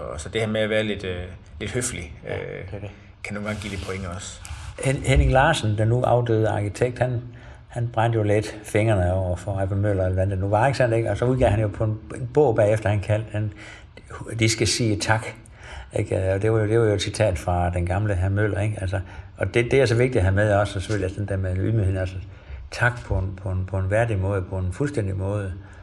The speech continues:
Speaker 2: øh, også over for offentligheden, øh, når man får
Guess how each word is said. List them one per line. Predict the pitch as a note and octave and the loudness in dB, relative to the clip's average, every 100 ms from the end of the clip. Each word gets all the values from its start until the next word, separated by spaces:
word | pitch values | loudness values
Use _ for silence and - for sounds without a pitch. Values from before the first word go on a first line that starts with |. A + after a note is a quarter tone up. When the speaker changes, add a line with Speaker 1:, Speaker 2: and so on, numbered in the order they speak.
| - - - | -20 -14 -8
Speaker 2:
øh, | - | -4
også | G#2 G2 | -4 -4
over | G#2 G2+ | -4 -6
for | F#2+ F#2+ F#2 F2 - - | -6 -6 -4 -6 -6 -2
offentligheden, | A2 G2 F2 F2+ E2+ - - | 0 0 0 0 -4 -8 -4
øh, | F2 F2 | -2 0
når | |
man | F2+ D#2+ | -2 -2
får | G2 | -2